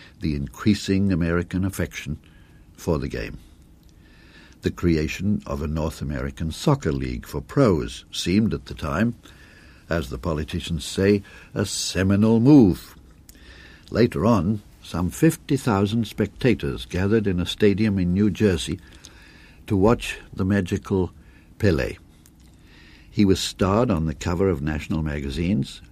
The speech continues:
Was he a portent of a revolution in American sporting taste?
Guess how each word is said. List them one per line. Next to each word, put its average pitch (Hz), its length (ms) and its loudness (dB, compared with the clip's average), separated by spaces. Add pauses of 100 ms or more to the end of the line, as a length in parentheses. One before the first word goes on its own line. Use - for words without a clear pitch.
(760)
Was 127 320 6
he 165 240 2
a - 180 -4
portent - 640 -2 (420)
of 69 160 -8
a 78 80 -2
revolution 87 640 0
in 80 140 -2
American 80 540 -4
sporting 73 500 -6
taste? - 460 -6